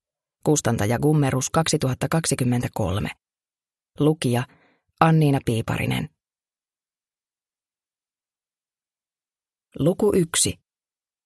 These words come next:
Ja nimi oli? Kerroin sen jo, mies vastasi. Monta kertaa.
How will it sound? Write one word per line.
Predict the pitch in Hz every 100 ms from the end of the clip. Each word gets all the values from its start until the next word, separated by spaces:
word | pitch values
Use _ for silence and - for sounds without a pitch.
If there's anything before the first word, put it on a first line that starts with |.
| _ _ _ _ _ _ _ _ _ _ _ _ _ _ _ _ _ -
Ja | - 143
nimi | 156 160 175
oli? | - 190 208 - _ _ _ _ _ _ _ _ _ _ _
Kerroin | 180 185 180 160
sen | 160 160
jo, | 160 160 - _ _ _ _ -
mies | 160 156 -
vastasi. | 147 151 135 - 131 _ _ _ _ _ _ _
Monta | 185 208 190
kertaa. | 190 180 - 131